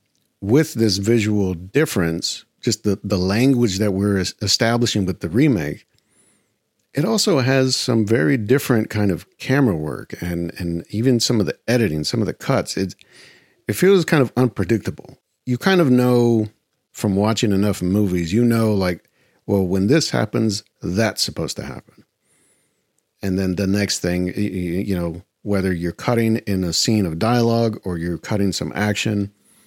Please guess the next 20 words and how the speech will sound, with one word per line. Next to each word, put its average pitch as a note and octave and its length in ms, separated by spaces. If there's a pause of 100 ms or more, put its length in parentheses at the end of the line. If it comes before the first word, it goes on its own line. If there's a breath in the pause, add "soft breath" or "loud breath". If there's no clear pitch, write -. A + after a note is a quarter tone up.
(1080 soft breath)
you C3+ 80
kinda E3 200
know B2 180
where A#2 260
things A#2 320
are G2 80
supposed - 880
to, G#2 440 (120)
quote G#2+ 240
unquote, G2+ 440
go. G2 320 (760)
And A#2 160
this D3 140
film C3+ 500 (380)
has B2+ 260
its B2 160
moments A2 500
where G2 360
it A2 240
totally A2+ 480